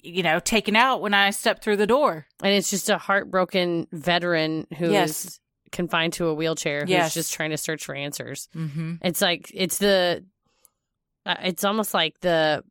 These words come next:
Speaker 2: you build it up in your head again, thinking, "My dad had to go up against the crime family." It makes me think of,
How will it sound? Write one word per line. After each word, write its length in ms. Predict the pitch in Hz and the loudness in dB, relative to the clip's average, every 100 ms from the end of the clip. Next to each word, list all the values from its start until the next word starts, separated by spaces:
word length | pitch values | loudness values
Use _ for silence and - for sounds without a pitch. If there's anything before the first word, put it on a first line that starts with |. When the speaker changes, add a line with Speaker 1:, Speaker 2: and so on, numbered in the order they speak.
| - | -8
Speaker 2:
you 180 | 170 | -6
build 260 | 151 185 190 | 0 2 4
it 80 | 180 | 2
up 160 | 180 | 0
in 80 | 175 | 0
your 120 | 156 147 | -2 2
head 260 | 180 165 | 2 2
again, 460 | 147 151 175 151 151 | 0 0 0 0 -2
thinking, 540 | 185 175 170 151 147 - _ _ | 0 0 0 -2 -4 -10 _ _
"My 200 | 175 175 | -4 0
dad 360 | 185 170 160 165 | 0 2 2 2
had 160 | 151 147 | -2 -6
to 80 | |
go 220 | 139 156 156 | -2 2 2
up 120 | 151 | 0
against 300 | 160 160 - | -2 -2 -4
the 60 | 147 | -6
crime 400 | - 196 196 196 | -6 -2 0 0
family." 720 | - 151 147 139 131 135 - - | -2 -4 -4 -4 -6 -8 -10 -2
It 120 | 208 | 2
makes 200 | 233 233 | 2 2
me 80 | 269 | 0
think 220 | 269 254 | 2 2
of, 120 | 208 | 0